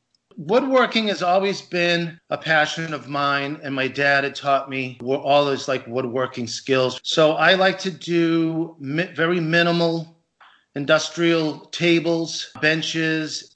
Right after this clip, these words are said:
and cooking utensils. And I got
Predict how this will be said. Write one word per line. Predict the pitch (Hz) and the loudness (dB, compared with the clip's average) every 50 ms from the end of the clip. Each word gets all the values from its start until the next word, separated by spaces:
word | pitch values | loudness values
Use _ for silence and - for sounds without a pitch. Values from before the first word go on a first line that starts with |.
| _ _ | _ _
and | 151 143 147 143 139 139 135 135 135 135 135 - - _ _ _ | -4 -2 -2 0 0 0 -2 -2 -2 -4 -4 -8 -12 _ _ _
cooking | - - 220 214 220 220 208 190 | -4 -4 -4 -2 0 2 2 2
utensils. | 180 165 175 - - 156 143 131 135 - 139 123 117 113 - - - _ - - - - - _ _ _ _ | 2 0 -2 -2 0 0 0 0 0 -2 -2 -4 -4 -6 -10 -14 -16 _ -20 -20 -20 -20 -20 _ _ _ _
And | 147 147 147 147 | 0 0 2 2
I | 147 143 | 2 0
got | 139 - 175 175 180 185 180 180 180 180 180 - | 0 0 0 2 2 4 2 2 0 -2 -10 -16